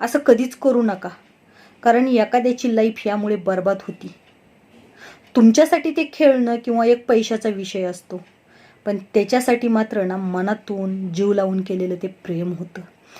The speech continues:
आणि तो आयुष्यभर कायम ते लक्षात ठेवणार आणि यामुळं कितीतरी वेळा त्या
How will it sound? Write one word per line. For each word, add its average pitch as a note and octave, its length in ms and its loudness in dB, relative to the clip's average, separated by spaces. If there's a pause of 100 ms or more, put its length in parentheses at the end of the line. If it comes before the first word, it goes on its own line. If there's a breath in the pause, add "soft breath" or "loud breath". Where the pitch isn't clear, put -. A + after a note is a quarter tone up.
(220 loud breath)
आणि G3 140 -2
तो - 220 -2
आयुष्यभर A#3 460 4 (280)
कायम A3+ 560 2
ते A3+ 120 2
लक्षात G3 320 -4
ठेवणार F#3+ 440 -6
आणि G#3 200 -2 (160)
यामुळं C4 540 2 (160)
कितीतरी E4+ 460 0
वेळा C#4 180 4
त्या B3 160 -2